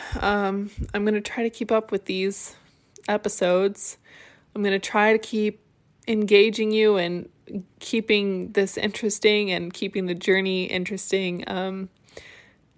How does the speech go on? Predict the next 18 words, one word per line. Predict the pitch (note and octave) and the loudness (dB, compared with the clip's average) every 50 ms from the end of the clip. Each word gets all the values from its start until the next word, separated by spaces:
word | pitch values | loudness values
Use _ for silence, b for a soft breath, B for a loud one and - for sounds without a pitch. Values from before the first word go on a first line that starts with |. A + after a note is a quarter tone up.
| _ _ | _ _
and | - G3+ F#3+ F#3+ F#3+ F#3 F#3 F#3 F#3+ - | 0 2 2 4 2 2 0 -2 -4 -4
encouraging | - G3 G3 G3+ - - A#3 A3 A3 A3 A3 G#3 G#3 G#3 G3+ G3+ | -4 -2 -2 -4 -2 2 6 6 6 6 6 4 2 0 2 0
you | G3 F#3+ F#3+ F#3+ | 0 0 -2 -2
to | - - - F#3 | -4 -4 -4 -4
write | F3+ F3+ F#3+ F#3 G3 A3+ G#3+ G3+ G#3 - - _ | -2 2 2 4 4 4 2 0 0 -2 -6 _
your | - G3+ G3 F#3 F#3 - - - | -6 -2 0 0 0 0 -2 -2
own | G3 G3+ G#3 G#3+ G#3+ G#3 | 0 0 2 0 0 -2
interesting | - G3 G3 F#3 - G3 G3 - - G3+ F#3 F#3 F#3 F#3 F#3 F3+ F3+ - - - _ _ - _ | -2 -4 -4 -2 -2 -2 -2 -2 -2 -4 -4 -2 -2 -4 -4 -6 -8 -10 -12 -16 _ _ -20 _
things | _ - G#3 G3+ G3+ G#3 A3 A3+ A#3+ A#3+ B3 B3 B3 - - - | _ 4 4 4 4 2 0 0 -2 -4 -6 -6 -8 -8 -8 -6
and, | - G3 G3 F#3+ F#3+ F#3+ F#3+ F#3 F#3 F#3 - - - b b b b b b b b b b b b b _ - | -2 0 0 2 2 0 0 -2 -4 -6 -8 -12 -18 b b b b b b b b b b b b b _ -2
um, | - F#3 F#3 F#3 F3+ F#3+ G3 - | -2 0 0 0 -2 -2 -4 -4
encourage | - G3+ F#3+ F#3 - - G3+ G3+ G3 G3+ F#3+ | -6 -6 -6 -6 -2 0 4 4 4 4 2
you | G3+ F#3+ F#3 | 0 -2 -2
to | G3 G#3 | -2 -4
have, | - G#3 G3 F#3+ F#3+ F#3+ F#3 - - - - - | -2 0 2 2 2 2 0 -6 -14 -18 -16 -14
try | - - G#3 G3 G#3 | -8 -2 0 0 2
different | A3 A#3 A#3 - A3+ F#3 - | 0 0 -2 -2 -8 -6 -4
things, | - G#3+ A3+ G#3 F3 - - - - G3+ - - - - | -2 -2 -2 -2 -4 -8 -10 -12 -12 -10 -10 -10 -10 -10